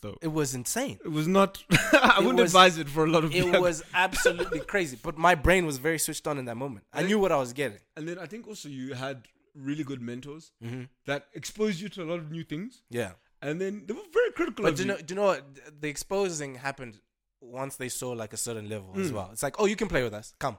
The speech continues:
Speaker 2: come,
Speaker 1: Yeah.
Speaker 2: come. Let's show you. Let's this,
Speaker 1: Yeah.
Speaker 2: let's that."
Speaker 1: And so I think that was exponential for your development.
Speaker 2: Oh,
Speaker 1: So,
Speaker 2: straight.
Speaker 1: like, at, like, ten, twelve.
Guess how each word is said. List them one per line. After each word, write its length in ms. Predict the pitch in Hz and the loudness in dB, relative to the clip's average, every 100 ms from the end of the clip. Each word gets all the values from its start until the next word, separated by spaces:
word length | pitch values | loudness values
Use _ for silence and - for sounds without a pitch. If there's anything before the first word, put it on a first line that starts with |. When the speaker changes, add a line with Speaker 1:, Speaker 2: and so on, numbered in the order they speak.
| - | -6
Speaker 2:
come, 160 | 135 113 | -6 -6
Speaker 1:
Yeah. 60 | |
Speaker 2:
come. 180 | 107 120 | -6 -6
Let's 120 | 117 - | -6 -6
show 100 | 120 | -6
you. 160 | 104 | -8
Let's 180 | 117 123 | -8 -8
this, 120 | 117 | -8
Speaker 1:
Yeah. 60 | 170 | -8
Speaker 2:
let's 160 | 117 - | -10 -10
that." 160 | 98 - _ | -12 -14 _
Speaker 1:
And 140 | 160 | -12
so 240 | - 190 185 - | -10 -12 -10 -6
I 60 | |
think 180 | 190 220 | -6 2
that 140 | 185 262 | 2 2
was 260 | 196 156 - _ | -2 -6 -16 _
exponential 560 | 175 - 175 170 165 135 | -14 -6 -2 -2 -2 -8
for 120 | 131 | -8
your 100 | 120 | -6
development. 560 | 123 120 120 104 - - | -4 -4 -4 -10 -12 -8
Speaker 2:
Oh, 60 | 120 | -8
Speaker 1:
So, 220 | - 175 | 0 2
Speaker 2:
straight. 60 | 165 | 4
Speaker 1:
like, 120 | 165 | 0
at, 120 | 165 | -2
like, 240 | 160 147 - | -4 -6 -4
ten, 240 | 196 180 | -4 -4
twelve. 420 | 160 170 127 113 | 0 0 0 -6